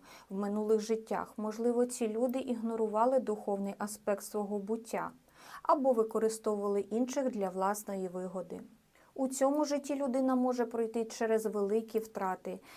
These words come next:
зміни та руйнівні події, які змусять її переглянути своє ставлення до життя і звернути увагу на духовне. Уроком є духовне пробудження і відмова від матеріальних амбіцій на користь внутрішнього зростання.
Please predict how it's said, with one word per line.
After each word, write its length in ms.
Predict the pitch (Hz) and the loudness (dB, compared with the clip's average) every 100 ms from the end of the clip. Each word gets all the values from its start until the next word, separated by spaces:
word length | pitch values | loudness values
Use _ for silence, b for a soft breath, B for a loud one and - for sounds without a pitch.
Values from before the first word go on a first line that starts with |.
| B | B
зміни 560 | 220 214 220 247 269 233 | -4 -2 2 4 4 2
та 200 | - 226 | 2 2
руйнівні 540 | 220 214 208 202 220 | 2 0 -2 -2 -2
події, 640 | 226 214 185 190 185 185 208 - B B B | -2 -2 -2 -6 -6 -8 -10 -12 B B B
які 320 | 226 226 226 | 2 2 0
змусять 560 | 220 214 262 294 - | -2 0 0 -2 -2
її 160 | 233 214 | -4 -4
переглянути 840 | 220 285 311 233 202 208 240 254 | 0 0 0 -2 -2 0 -2 0
своє 340 | 247 226 220 202 | 0 2 0 0
ставлення 600 | 202 202 202 240 233 220 | -2 0 0 0 0 -2
до 160 | 202 | -4
життя 500 | 196 196 196 190 185 190 B B | -4 -4 -6 -6 -6 -8 B B
і 100 | 247 | 0
звернути 600 | 240 220 208 202 254 262 | 2 2 0 0 0 0
увагу 520 | 247 214 202 190 190 | -2 0 2 2 0
на 140 | 196 196 | -4 -4
духовне. 640 | 185 202 - 196 185 185 185 - _ - _ - | -4 -6 -2 -4 -4 -10 -12 -18 _ -20 _ 0
Уроком 500 | 254 254 262 262 226 | 4 8 6 6 0
є 140 | 220 | 2
духовне 480 | 208 247 247 247 220 | 2 2 4 2 2
пробудження 760 | 214 220 208 214 208 196 180 175 - | 0 0 2 -2 -2 -4 -4 -8 -6
і 120 | 269 | -2
відмова 500 | 254 226 220 233 247 | 2 2 2 2 2
від 180 | 226 220 | 2 0
матеріальних 720 | 202 202 208 196 196 190 190 | -2 -4 -2 0 0 -4 -6
амбіцій 600 | 196 190 214 247 - 208 - | -6 -2 -2 -2 -2 -4 -4
на 160 | 320 | -4
користь 480 | 262 233 226 226 226 | -2 4 4 4 0
внутрішнього 800 | 202 202 208 220 214 208 202 208 | -6 -6 -4 -6 -6 -8 -4 -4
зростання. 840 | 196 202 196 196 - 175 180 175 | -4 -4 -6 -6 -8 -8 -8 -10